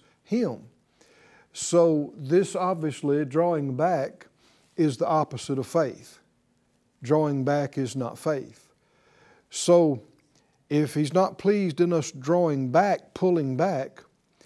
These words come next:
what is he pleased in? He'd be pleased in us seeking him us reaching out, us stepping out, us advancing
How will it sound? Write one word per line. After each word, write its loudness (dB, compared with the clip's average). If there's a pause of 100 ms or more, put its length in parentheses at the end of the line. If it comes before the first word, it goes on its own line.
(280)
what 6
is -2
he 0
pleased -4
in? -12 (1400)
He'd 2
be 2
pleased -2
in 0
us 0 (920)
seeking 0
him -6 (360)
us 0
reaching 2
out, -2 (480)
us 2
stepping 0
out, -8 (520)
us 0 (420)
advancing -2